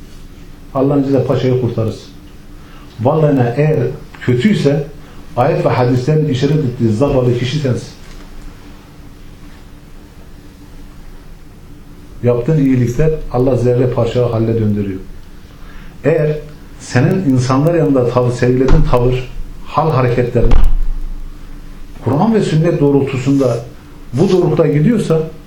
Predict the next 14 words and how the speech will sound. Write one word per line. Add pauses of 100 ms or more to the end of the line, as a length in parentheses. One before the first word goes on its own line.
(800)
bulunmuş
olduğun
her
ortamda (840)
dur
ala
nur. (1200)
Ama
onlardan,
onların
gözetiminden
uzak
kaldığın
zaman,